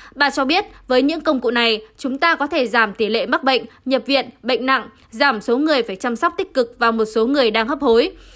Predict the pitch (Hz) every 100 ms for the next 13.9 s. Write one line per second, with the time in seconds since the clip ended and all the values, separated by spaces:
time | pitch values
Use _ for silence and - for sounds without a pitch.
0 | - - 302 285 359 277 339 269 220 226
1 | 240 254 294 269 214 226 220 311 - 370
2 | 339 277 220 220 233 330 339 311 269 311
3 | 349 - _ 277 254 - 339 262 294 262
4 | 233 208 185 226 233 233 226 220 208 202
5 | 247 339 - - - _ _ 330 311 311
6 | 302 285 277 277 269 285 233 247 269 262
7 | 247 - - 285 285 285 330 311 302 294
8 | 330 311 277 254 220 - - 247 269 359
9 | 240 233 254 262 285 262 247 220 247 233
10 | 247 247 240 240 233 233 - - 302 370
11 | 381 302 302 294 262 240 214 214 220 226
12 | 247 - - _ - 269 285 269 262 330
13 | 302 247 214 247 233 233 262 349